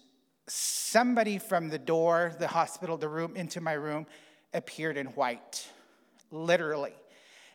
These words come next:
and gave me a vision and said, "Let's go." And so we walked out into the hall, and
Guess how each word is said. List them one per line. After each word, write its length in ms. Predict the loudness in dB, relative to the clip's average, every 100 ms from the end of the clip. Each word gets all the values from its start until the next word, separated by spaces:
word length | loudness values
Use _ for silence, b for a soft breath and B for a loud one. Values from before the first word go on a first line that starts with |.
| _ -4
and 800 | 0 2 2 0 -2 -6 -8 -10 B B B -20 _ -20 _ _ _ _
gave 380 | 2 4 4 0
me 540 | -4 -4 -4 -4 -8 -14 b b b b b b
a 80 | -10
vision 400 | -4 -4 -4 -10 -16 b b b b b _ _ _ _ _ _ _ _ -20 B B B -6
and 160 | -4
said, 220 | -2 -2 0
"Let's 300 | -4 -4 -4
go." 220 | -2 -2 -6 B B B B B B B B _ _ _ _ _ -4
And 220 | -4 -4
so 240 | 0 0
we 240 | 2 -2 -4
walked 500 | 0 2 2 0 -2
out 220 | -2 -2
into 260 | -8 -8
the 100 | -6
hall, 560 | -2 4 6 6 2 -4 B B _ B B B B B B B -6
and 480 | -2 0 0 -2